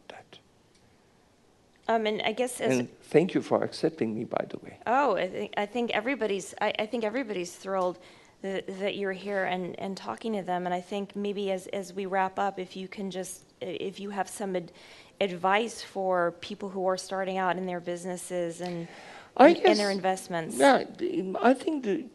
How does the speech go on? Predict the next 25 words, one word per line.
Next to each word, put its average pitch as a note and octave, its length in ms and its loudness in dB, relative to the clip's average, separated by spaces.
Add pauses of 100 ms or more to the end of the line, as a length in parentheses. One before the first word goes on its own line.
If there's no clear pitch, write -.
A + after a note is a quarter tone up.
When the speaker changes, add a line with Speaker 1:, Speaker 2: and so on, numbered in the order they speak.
(340)
Speaker 1:
uh, - 720 -2
I, C#2+ 140 -8 (640)
I'm C#3+ 220 4
not E3+ 200 6
in C#3 160 2
pos-, C3+ 280 -2
in D3 320 -2
a D3 60 6
position C#3+ 520 -2
of B2 220 0
giving B2+ 420 0 (100)
advice B2 440 4
to - 200 -2
anybody. G2+ 560 2 (760)
But D#3 480 4 (520)
what E3+ 540 2 (180)
I F3+ 380 6
would F#3 720 -2
like F#3+ 420 2
to E3+ 160 -2
say D#3+ 400 -2
is D3 320 -8
that - 460 -2 (600)
everybody D#3+ 800 6 (1000)
needs D#3+ 1080 -4